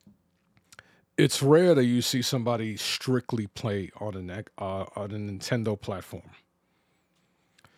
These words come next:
We did back in the day, but Nintendo nowadays,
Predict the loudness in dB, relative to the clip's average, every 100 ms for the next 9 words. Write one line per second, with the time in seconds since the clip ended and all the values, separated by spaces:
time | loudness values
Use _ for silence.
0 | _ _ _ _ 2 2 4 2 2 -4
1 | _ _ -6 -4 -6 -2 2 2 2 -2
2 | -10 _ _ _ _ _ _ _ _ _
3 | _ _ _ 2 2 0 -4 -2 -2 0
4 | 0 2 0 2 2 2 0 -2 -4 -8